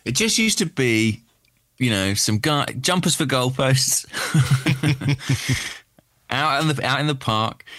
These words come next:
No, I know what you mean. I do think it, I mean, I,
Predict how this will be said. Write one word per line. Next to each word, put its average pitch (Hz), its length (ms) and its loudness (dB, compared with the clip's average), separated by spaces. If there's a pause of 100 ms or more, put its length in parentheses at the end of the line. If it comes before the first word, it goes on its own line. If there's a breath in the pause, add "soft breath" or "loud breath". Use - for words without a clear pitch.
(140 loud breath)
No, 127 240 2
I 131 140 2
know 143 140 2
what 123 100 0
you 123 80 2
mean. 98 300 0
I 85 120 0
do 151 180 -2
think - 320 -4
it, - 240 -2 (760)
I - 60 -4
mean, 120 160 0
I, 131 220 -2